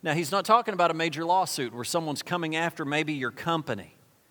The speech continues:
It's a small claims court issue. He's saying if somebody sues you for fifty dollars, which nobody does, right?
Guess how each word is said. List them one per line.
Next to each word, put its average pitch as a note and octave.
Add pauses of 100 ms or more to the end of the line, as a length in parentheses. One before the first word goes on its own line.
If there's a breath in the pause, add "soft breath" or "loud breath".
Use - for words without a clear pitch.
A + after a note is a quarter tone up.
(400 soft breath)
It's F#3+
a E3
small A3
claims A3+
court D3
issue. B2+ (320 soft breath)
He's A3
saying A#3
if E3+
somebody C4
sues A#3+
you F3
for D#3+
fifty G#3
dollars, F3 (680 soft breath)
which -
nobody F#3+
does, E3 (1300)
right? G3+